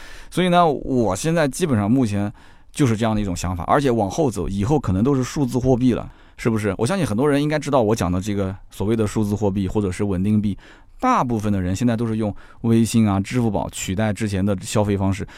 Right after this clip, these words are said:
你想之前的支付方式，要不就是付现金，要不就是刷卡。大家想一想，你最后一次付现金、最后一次刷卡是什么时候？可以留言告诉我是什么时候，我都记不清了。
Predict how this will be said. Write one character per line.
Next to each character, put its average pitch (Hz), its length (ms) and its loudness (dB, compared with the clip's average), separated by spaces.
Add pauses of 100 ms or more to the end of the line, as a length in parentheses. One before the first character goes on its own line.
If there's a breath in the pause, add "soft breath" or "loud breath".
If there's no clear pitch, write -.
(180 loud breath)
你 214 80 2
想 156 160 2
之 - 180 -4
前 208 120 4
的 233 60 4
支 165 180 0
付 147 120 2
方 131 160 6
式， 120 180 0 (220 soft breath)
要 165 140 8
不 120 100 2
就 113 80 4
是 101 220 -2
付 - 120 -4
现 120 160 6
金， 117 200 4
要 131 120 6
不 113 60 0
就 113 60 2
是 98 100 0
刷 107 100 0
卡。 - 160 -4 (280 loud breath)
大 160 100 2
家 160 100 2
想 101 220 0
一 110 40 2
想， 104 240 -4
你 131 140 8
最 185 280 4
后 175 200 8
一 120 120 6
次 113 180 -4
付 110 160 -6
现 101 180 0
金、 98 220 -2 (120)
最 208 260 6
后 202 200 8
一 110 120 4
次 107 160 -2
刷 147 200 6
卡 - 180 -4
是 - 120 0
什 101 160 0
么 113 60 4
时 - 160 -2
候？ 113 260 -4
可 - 120 -2
以 117 60 2
留 104 160 2
言 107 140 2
告 104 140 -2
诉 92 120 -8
我 67 180 -10
是 - 120 -4
什 131 160 2
么 139 60 4
时 123 140 -4
候， 98 140 -4 (320 loud breath)
我 107 220 4
都 143 100 4
记 165 200 0
不 120 80 0
清 117 180 2
了。 98 160 -2